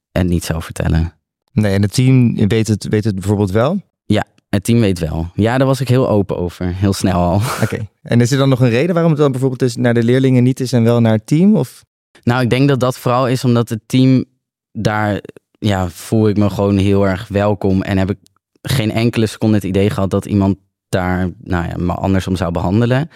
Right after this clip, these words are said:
Speaker 1: En bij kinderen is het, nou, vooral misschien door de verschillende achtergronden die ze hebben en wat ze van huis uit meekrijgen, dat sommigen zijn er zo weinig mee in aanraking geweest dat het eigenlijk een soort voelde van, nou ja, als ze met de H van L H B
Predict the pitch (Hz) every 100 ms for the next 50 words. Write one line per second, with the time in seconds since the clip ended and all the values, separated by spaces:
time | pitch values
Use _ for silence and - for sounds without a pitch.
0 | - - - - _ _ 107 104 104 101
1 | 101 101 - 117 120 123 117 113 110 -
2 | 104 - - _ _ - _ _ 123 123
3 | 120 - 120 123 127 - 123 113 113 -
4 | 117 117 110 113 - - - 101 92 95
5 | 95 90 92 90 92 90 - - 92 95
6 | 101 95 98 98 - 95 95 98 98 117
7 | - - - - _ - 98 - 113 117
8 | 120 107 107 98 107 120 117 117 113 107
9 | - 113 123 117 113 110 120 104 107 104
10 | 101 95 101 101 98 - 110 - - 104
11 | 107 - 95 95 87 80 87 - 95 -
12 | - - - 95 87 95 92 87 87 95
13 | 101 104 - 98 95 - 104 101 101